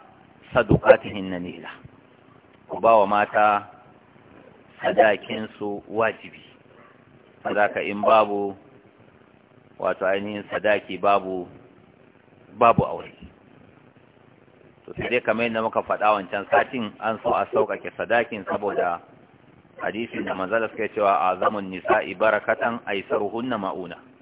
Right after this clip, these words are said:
Auren da ya fi albarka shi ne wanda ɗawainiyansa ta yi sauƙi. Saboda shi kulla aure ko yin aure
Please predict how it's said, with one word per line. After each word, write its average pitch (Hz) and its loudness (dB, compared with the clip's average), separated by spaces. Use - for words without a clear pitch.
Auren 117 0
da 101 -4
ya 101 -2
fi - -8
albarka 101 0
shi 110 -12
ne 110 -6
wanda 107 -2
ɗawainiyansa 98 -6
ta 92 -8
yi 85 -8
sauƙi. - -8
Saboda 101 -4
shi 117 -8
kulla 120 0
aure 110 2
ko 113 0
yin 113 -2
aure 104 -2